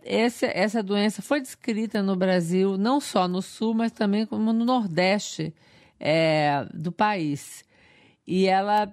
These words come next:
dura alguns dias e pode afetar a mesma pessoa repetidas vezes. É, a gente queria saber de você, é,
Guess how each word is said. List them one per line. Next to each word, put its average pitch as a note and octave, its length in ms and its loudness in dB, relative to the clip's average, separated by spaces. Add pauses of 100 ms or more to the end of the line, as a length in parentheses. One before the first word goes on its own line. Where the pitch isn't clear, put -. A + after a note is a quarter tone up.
(140)
dura F#3+ 480 2
alguns F#3 380 2
dias A#3+ 460 2
e A#3+ 60 -2
pode G3 300 0
afetar G#3+ 500 -2
a G3+ 60 -6
mesma A3 260 -6
pessoa G#3+ 460 -4
repetidas A3 760 -2
vezes. D3 600 -2 (760)
É, F3 460 2 (720)
a F#3 140 2
gente A#3+ 200 -4
queria C4 360 0
saber F3+ 420 0
de E3 100 -4
você, E3+ 600 0 (600)
é, E3+ 540 2